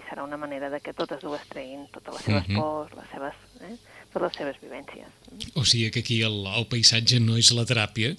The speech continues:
Speaker 2: sinó que serà l'escenari
Speaker 1: No,
Speaker 2: de, de
Speaker 1: l'escenari,
Speaker 2: la
Speaker 1: exacte.
Speaker 2: trobada entre, entre dues dones que, diguem-ne, entre elles dues no hi havia més relació que la estrictament,
Speaker 1: Sí,
Speaker 2: diguem-ne,
Speaker 1: diguem-ne, de veïns, de
Speaker 2: de veïns.
Speaker 1: saludar-se, però ni preguntar-se com estàs, eh?
Speaker 2: D'acord, o sigui, la,
Speaker 1: Sí.
Speaker 2: la mínima cordialitat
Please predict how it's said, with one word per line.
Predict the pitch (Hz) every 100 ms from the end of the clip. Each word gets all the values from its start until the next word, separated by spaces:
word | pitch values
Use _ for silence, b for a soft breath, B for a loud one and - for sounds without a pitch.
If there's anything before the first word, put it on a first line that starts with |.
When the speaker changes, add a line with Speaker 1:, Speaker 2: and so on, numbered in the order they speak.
| -
Speaker 2:
sinó | - 98 95
que | 107
serà | 110 107
l'escenari | 113 123 107 107 120 175 - - 226
Speaker 1:
No, | - -
Speaker 2:
de, | -
de | -
Speaker 1:
l'escenari, | 185 104 107
Speaker 2:
la |
Speaker 1:
exacte. | 110 -
Speaker 2:
trobada | 113 113 120
entre, | 139 110 110
entre | 101 101 107
dues | 120 117
dones | 123 127 143 -
que, | 117 127 151
diguem-ne, | 139 104 110 123 127
entre | 110 104 117
elles | 120 110
dues | 123 127 113
no |
hi | 117
havia | 117 113 98 B B B 101
més | 107 123
relació | 113 110 - 113 -
que | 107
la | 101
estrictament, | 92 117 113 110 110 104 95 - - - 247
Speaker 1:
Sí, |
Speaker 2:
diguem-ne, | 170 208 196
Speaker 1:
diguem-ne, | 185 190 180
de | 180
veïns, | 190 202 208 214
de | 185
Speaker 2:
de | 180
veïns. | 101 120 185
Speaker 1:
saludar-se, | 180 - 214
però | 202 175 160
ni | 190 214 175 165
preguntar-se | 147 160 160 175 - 180
com | 165
estàs, | - 127 - -
eh? | 208
Speaker 2:
D'acord, | 92 101 85 -
o | -
sigui, | 110 107
la, | 113 101
Speaker 1:
Sí. | 104
Speaker 2:
la | 113
mínima | 113 135 123 120
cordialitat | 135 113 113 113 131 151 160